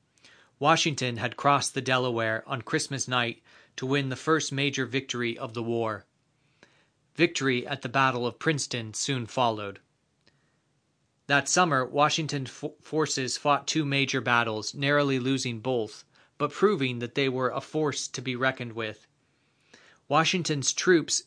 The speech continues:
entered Valley Forge, as one observer quipped, "disappointed,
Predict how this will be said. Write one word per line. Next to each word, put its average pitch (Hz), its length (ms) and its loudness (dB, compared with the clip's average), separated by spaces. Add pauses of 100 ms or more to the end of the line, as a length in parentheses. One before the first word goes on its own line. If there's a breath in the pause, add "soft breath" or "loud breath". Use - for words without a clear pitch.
entered 151 360 0
Valley 131 280 6
Forge, 123 500 -2
as 131 200 -6
one 127 220 0
observer 120 420 -2
quipped, - 460 -4 (500 soft breath)
"disappointed, 147 800 0